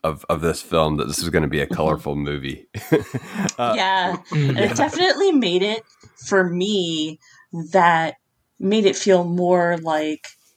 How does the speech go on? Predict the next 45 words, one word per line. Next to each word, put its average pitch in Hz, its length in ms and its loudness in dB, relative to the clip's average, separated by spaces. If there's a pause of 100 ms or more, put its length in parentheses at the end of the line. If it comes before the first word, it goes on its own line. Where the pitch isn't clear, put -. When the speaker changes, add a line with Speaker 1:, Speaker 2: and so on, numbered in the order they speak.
(140)
Speaker 2:
a 165 100 -4
cartoon. 170 880 0 (200)
Speaker 1:
Mm. 120 240 0
Speaker 2:
So 202 200 4
that 185 320 4
it, 180 240 0 (200)
and 180 320 4 (120)
in 220 100 2
addition 208 460 0
with, 190 180 -2
like, 170 180 -4
the 170 80 -10
C 165 220 -2
G 160 160 -2
I 151 80 0
animation, 147 680 2
right? 143 200 2
I 160 140 2
always 160 220 2
have 143 220 2
this, - 400 0 (120)
um, 151 460 0 (880)
uh, - 240 -2 (380)
C - 280 4
G 220 180 2
I 202 140 6
for 196 200 0
me 175 340 0
is 165 200 0
always 170 200 -4
very 165 240 -2
different 156 500 -4
from, 151 280 -4
like, 147 380 -2
someone 165 480 2
in 165 120 -6
a 147 80 -8
suit, 156 340 0 (380)
because 170 640 2
you, 190 540 2
these 185 240 0
creatures 196 460 0
don't 170 180 2
have - 260 0
mass 156 560 -2